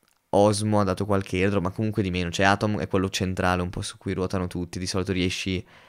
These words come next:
a prendere quasi tutti gli airdrop con Atom, tranne Row. Avete visto che Row alla fine è stato, hanno deciso di escludere gli staker di, di Atom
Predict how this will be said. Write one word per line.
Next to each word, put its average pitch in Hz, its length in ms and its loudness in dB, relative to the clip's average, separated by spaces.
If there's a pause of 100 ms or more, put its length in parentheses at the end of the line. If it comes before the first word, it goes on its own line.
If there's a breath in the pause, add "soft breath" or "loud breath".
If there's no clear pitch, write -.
a - 120 -4
prendere 98 360 2
quasi 101 260 2
tutti 101 280 -6
gli 90 200 0
airdrop 85 360 -4
con 87 180 -6
Atom, 82 340 -6 (440 loud breath)
tranne 123 320 6
Row. 107 300 6 (280)
Avete 95 200 -6
visto 95 220 -2
che 101 160 2
Row 92 200 2
alla 98 180 0
fine 90 240 -4
è - 20 -2
stato, 90 400 -4
hanno 101 160 0
deciso 98 300 -2
di 95 80 -4
escludere 98 500 -2
gli 92 120 -4
staker 95 480 -2
di, 85 420 -4
di 95 120 -2
Atom 98 440 -2